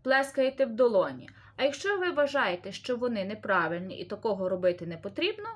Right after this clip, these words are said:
ми нічого не робимо. Домовились? Давайте, починаємо.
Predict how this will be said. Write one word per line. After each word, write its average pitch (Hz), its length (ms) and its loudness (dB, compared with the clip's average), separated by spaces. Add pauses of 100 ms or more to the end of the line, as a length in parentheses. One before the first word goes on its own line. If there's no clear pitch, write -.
(380)
ми 370 100 -8 (180)
нічого 285 340 2
не 233 160 -4
робимо. 139 300 -10 (180)
Домовились? 359 760 4 (340)
Давайте, 208 520 -2
починаємо. 226 680 -4